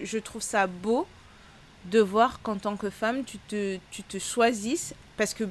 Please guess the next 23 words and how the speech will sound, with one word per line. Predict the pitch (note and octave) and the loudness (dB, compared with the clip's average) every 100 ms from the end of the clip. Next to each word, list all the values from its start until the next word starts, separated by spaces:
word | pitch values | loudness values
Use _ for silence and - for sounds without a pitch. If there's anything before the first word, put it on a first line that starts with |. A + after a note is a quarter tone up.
| - - | -6 -6
même | G#3 B3 A#3+ | 2 2 4
dans | G#3+ | 2
le | G3+ | 0
film, | - C4+ A#3 | -4 -2 -2
hein, | F#3 | -2
pour | G3+ - | -6 -4
celles | G#3+ | -4
qui | - | -4
ne | G3 | -8
sont | G3 | -6
pas | F#3+ F#3+ | -2 -4
très | - G#3+ | -2 -4
lectures, | G#3 G3+ - B3+ | -2 -4 -2 0
mais | A3 | 0
même | G#3 A3 | 0 0
dans | G#3 | 0
le | F#3+ | -2
film, | - C4+ C#4+ - - - - - | -6 -2 -2 -2 -12 -20 -18 -6
tu | A3+ | -2
vois | G#3 C4 | 4 2
que | - | 2
ses | A#3 G3 | 0 2
amis, | G3+ A3+ B3+ | 2 2 2